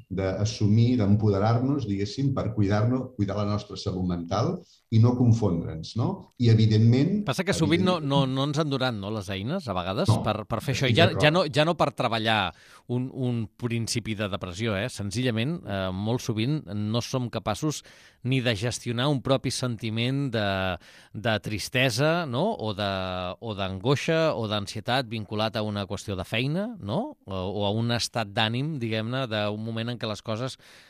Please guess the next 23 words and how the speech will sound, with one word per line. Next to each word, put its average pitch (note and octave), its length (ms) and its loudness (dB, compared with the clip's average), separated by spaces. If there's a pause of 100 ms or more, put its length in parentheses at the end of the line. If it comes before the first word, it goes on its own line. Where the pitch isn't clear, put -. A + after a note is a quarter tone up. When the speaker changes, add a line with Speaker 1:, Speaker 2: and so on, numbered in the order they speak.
Speaker 2:
sembla A#2 280 -4
que A2+ 100 -4
no A2 140 0
et G2 40 -14
vagi A2 280 0
bé A2 160 -2
res A2+ 340 -2
i - 60 -10
que A2+ 120 -8
tot - 200 -8
sigui G#2 260 -6
negre, F2+ 300 -6
no? A2 180 -8 (800)
Speaker 1:
Absolutament A2+ 640 4
d'acord. D#2+ 460 -8 (100)
I G#2 140 6
aquest G#2+ 400 0
és G#2 180 2
un G2 100 6
repte A#2 440 4
que G2+ 100 0
tenim, A2 380 2 (200)
eh, F2 140 -6